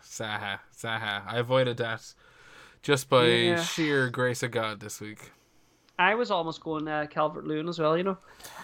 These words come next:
Speaker 2: Um, uh, lots of other shit scores there too. Um, let's just have one more little look at something. I always like to see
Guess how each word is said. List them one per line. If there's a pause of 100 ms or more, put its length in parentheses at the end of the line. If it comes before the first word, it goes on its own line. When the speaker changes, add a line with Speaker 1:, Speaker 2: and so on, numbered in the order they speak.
(380)
Speaker 2:
Um,
uh,
lots
of
other
shit
scores
there
too.
Um, (180)
let's
just
have (240)
one
more
little
look
at
something. (880)
I
always
like
to
see